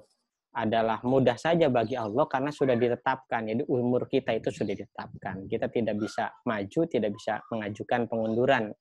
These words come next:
eh, dari, eh, meninggal dunia kita. Amung mugi-mugi, ya. Amung mugi-mugi, eh, putu kula kabeh. Eh, anak andika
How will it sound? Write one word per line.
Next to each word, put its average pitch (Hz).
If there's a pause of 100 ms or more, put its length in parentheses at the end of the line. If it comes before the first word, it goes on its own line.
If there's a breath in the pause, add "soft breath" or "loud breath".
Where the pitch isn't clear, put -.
(100)
eh, 104 (600 soft breath)
dari, 110
eh, 110
meninggal 107
dunia 104
kita. 98 (1080 soft breath)
Amung 175
mugi-mugi, 135 (260)
ya. - (720)
Amung 131
mugi-mugi, 120
eh, 117
putu 127
kula 117
kabeh. 98 (1500)
Eh, 110 (340)
anak 123 (1040)
andika 117